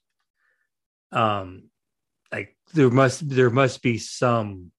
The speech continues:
weird loophole where somebody was able to sell this, the rights to this. T-, truly bizarre. It, it sounds like all the most miserable parts of the movie combined with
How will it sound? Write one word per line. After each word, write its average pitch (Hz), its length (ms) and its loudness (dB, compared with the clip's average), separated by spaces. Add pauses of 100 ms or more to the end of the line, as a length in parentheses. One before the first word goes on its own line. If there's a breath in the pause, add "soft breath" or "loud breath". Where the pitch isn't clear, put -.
(600)
weird 113 360 -2
loophole 110 560 -4
where 104 120 -4
somebody 107 540 -4
was 98 180 -8
able 101 280 -10
to 92 60 -12
sell 95 380 -8 (380)
this, - 400 -16 (440)
the 113 80 -2
rights 101 260 -2
to 117 60 -6
this. 95 300 -12 (1080)
T-, - 180 -20
truly 160 400 2
bizarre. 104 500 -6 (480 soft breath)
It, 123 280 -2
it 123 220 0
sounds 147 360 2
like 123 160 -2
all 135 240 2
the 127 80 0
most 123 360 -2
miserable 107 480 -8
parts 104 360 -6
of 101 80 -10
the 104 60 -4
movie 101 440 -4 (400 soft breath)
combined 104 480 -2
with 101 240 -8